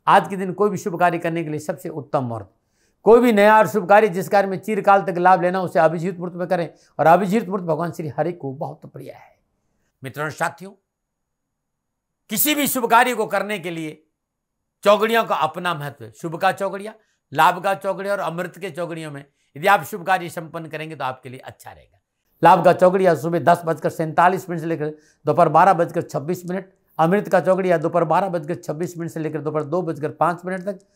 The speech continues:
शुभ का चौगड़िया दोपहर तीन बजकर चवालीस मिनट से लेकर शाम पाँच बजकर तेईस मिनट तक रहेगा। आज का जो राहु काल है वो दोपहर तीन बजे से लेकर साढ़े चार बजे तक। राहु काल के दौरान शुभ कार्य करना, सौदा करना, पूंजी निवेश करना अनुकूल और उचित माना नहीं जाता, ऐसी मेरी सलाह और मर्जी आपकी। नमो नारायण।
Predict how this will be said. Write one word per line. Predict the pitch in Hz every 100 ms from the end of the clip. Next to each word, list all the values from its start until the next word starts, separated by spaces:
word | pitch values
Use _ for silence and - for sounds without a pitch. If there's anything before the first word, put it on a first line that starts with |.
| _ _ _ -
शुभ | 233 233
का | 247
चौगड़िया | 240 226 233 202 185 190 _ _ _ _ -
दोपहर | 160 208
तीन | 233 240 247
बजकर | 220 196 202
चवालीस | - 190 185 214 -
मिनट | 190
से | 175
लेकर | 170 160 147 143 _ _ _
शाम | - 175 156
पाँच | 131 165 139
बजकर | 139 131 147
तेईस | 147 139 -
मिनट | 131 123
तक | 113
रहेगा। | 117 113
आज | - 127 139
का | 139
जो | 151 135
राहु | 147 180
काल | 202 202
है | 196 - _ -
वो | 147
दोपहर | 170 160
तीन | 165 202 214
बजे | 190 165
से |
लेकर | 160 156 156
साढ़े | 170 156
चार | 156 180 185
बजे | 190 202
तक। | 175 _ _ 127
राहु | 165 190 226
काल | 240 233
के |
दौरान | 226 226
शुभ | 226 208
कार्य | 226
करना, | 208 202 220
सौदा | - 196 196
करना, | 208 196 208
पूंजी | 202 208 214
निवेश | 208 170
करना | 156 151 - _ _ -
अनुकूल | 233 247 196 277 269
और | 208
उचित | 196 240 233 165
माना | 160 202 233
नहीं | 240
जाता, | 233 233
ऐसी | 175 175 - 147
मेरी | 135 180
सलाह | 196 220 220 240 -
और | 139
मर्जी | 135 139 131
आपकी। | 117 110 -
नमो | 127 _ _ - 117
नारायण। | - _